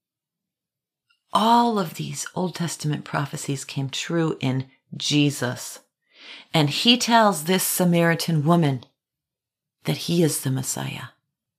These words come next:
that he is the anointed one of God. The Christ is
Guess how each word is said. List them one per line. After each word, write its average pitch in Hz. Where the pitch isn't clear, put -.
that 151
he 160
is 151
the 139
anointed 135
one -
of -
God. -
The 147
Christ -
is 139